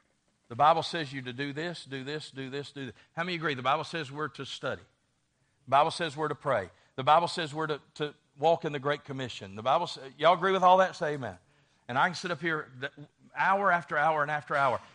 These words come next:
and I can tell you, "All right, this is what you need to do, this is what you need to do, this is what you need to do, this is what you need to do."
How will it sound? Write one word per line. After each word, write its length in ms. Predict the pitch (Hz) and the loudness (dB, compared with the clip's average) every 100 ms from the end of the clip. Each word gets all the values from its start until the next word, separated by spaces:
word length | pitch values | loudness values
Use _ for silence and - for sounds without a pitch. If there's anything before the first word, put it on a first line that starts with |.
| - | -10
and 120 | 110 | -2
I 120 | 147 | 0
can 280 | 175 156 127 - - | 0 -4 -8 -12 -8
tell 180 | 165 | -6
you, 220 | 151 117 120 | -4 -2 0
"All 60 | |
right, 120 | 135 | 0
this 220 | 127 165 170 | -2 -6 -6
is 140 | 165 | -8
what 160 | 165 170 | -10 -8
you 60 | |
need 180 | 165 151 | -10 -6
to 0 | |
do, 160 | 165 151 | -6 -4
this 220 | 151 - | -4 -6
is 100 | 131 | -10
what 180 | 156 - | -10 -10
you 60 | |
need 160 | 156 151 | -12 -10
to 60 | 160 | -8
do, 60 | |
this 200 | 147 143 | -8 -10
is 80 | 143 | -12
what 160 | 131 - | -16 -14
you 60 | |
need 160 | 143 139 | -12 -10
to 80 | 143 | -8
do, 60 | |
this 160 | 131 131 | -8 -10
is 60 | 131 | -12
what 140 | 117 | -14
you 80 | 123 | -10
need 140 | 127 | -8
to 80 | |
do." 60 | 113 | -8